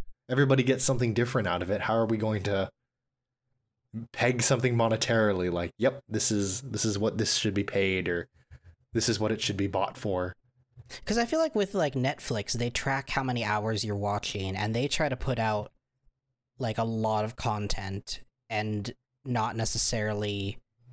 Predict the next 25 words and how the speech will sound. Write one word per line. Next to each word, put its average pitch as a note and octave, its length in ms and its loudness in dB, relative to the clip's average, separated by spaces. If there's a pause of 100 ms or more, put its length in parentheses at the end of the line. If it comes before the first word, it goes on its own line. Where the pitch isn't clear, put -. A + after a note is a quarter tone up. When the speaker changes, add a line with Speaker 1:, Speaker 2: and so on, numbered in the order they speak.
Speaker 2:
focus - 480 -2
on G2+ 140 -4
the G2 80 -4
quality G#2 600 -4
of F#2+ 120 -4
the F#2 80 -6
content, G2 840 -4
Speaker 1:
Mm-hmm. A2 300 0 (320)
Speaker 2:
uh, G2 560 -2
as, G#2 420 0
as A2 260 -2
much A2 220 -2
as G2 120 -2
they G#2 120 -2
do, G2 280 -4
like, F#2+ 400 -6 (140)
the A#2+ 140 -6
quantity. G2 840 -6
Like, G#2 240 -4
let's G#2 240 -4
make G#2 140 -4
sure A2+ 140 -4
we A2 120 -2
have, G#2 320 -2
like, G2+ 260 -6